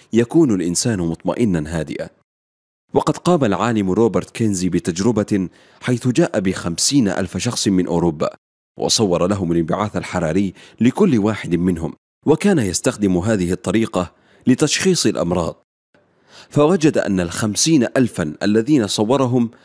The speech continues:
هالتهم غير منتظمة، ففكر أن الهالة هذه طبيعتها، حتى جاء بقدر الله رجل من نيجيريا، فلما صوره وجد هالته منتظمة،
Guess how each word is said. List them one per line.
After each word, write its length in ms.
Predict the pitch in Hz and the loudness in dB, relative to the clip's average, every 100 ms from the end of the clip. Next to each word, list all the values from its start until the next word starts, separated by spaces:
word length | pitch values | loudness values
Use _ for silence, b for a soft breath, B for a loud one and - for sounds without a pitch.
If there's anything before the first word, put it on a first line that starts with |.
| b b | b b
هالتهم 640 | 107 90 90 - 90 92 85 | -4 -2 -4 -4 -4 -2 0
غير 260 | 98 90 | 0 0
منتظمة، 580 | 80 78 95 82 76 73 _ _ _ _ | -2 -2 -2 -2 -4 -6 _ _ _ _
ففكر 500 | 147 135 214 - 113 | -2 0 0 0 -2
أن 120 | 95 87 | 0 0
الهالة 400 | 85 120 107 - | 0 0 0 -2
هذه 480 | 90 107 101 92 92 | -4 -2 -2 0 -2
طبيعتها، 680 | - 85 82 90 - 80 76 - _ b b b | -2 -2 -2 -2 -4 -8 -10 -14 _ b b b
حتى 320 | - - 117 | -8 -2 0
جاء 280 | 104 160 107 | 2 2 2
بقدر 420 | 92 - 123 104 | -2 -2 0 2
الله 540 | 87 87 107 101 101 90 B B 123 | 2 2 0 2 -2 -4 B B 0
رجل 300 | 170 135 113 | 2 2 0
من 260 | 95 90 | 2 0
نيجيريا، 540 | 85 80 104 101 71 - - b b _ _ _ _ - | 0 -2 0 0 -2 -10 -14 b b _ _ _ _ 0
فلما 280 | 175 220 117 | 2 4 2
صوره 480 | - 87 110 107 98 | 0 0 0 0 -2
وجد 420 | 90 113 104 87 | 0 2 2 -2
هالته 560 | 82 85 90 - 90 | -4 -4 -4 -4 -2
منتظمة، 580 | 87 85 82 120 80 - | -2 -2 0 0 -2 -4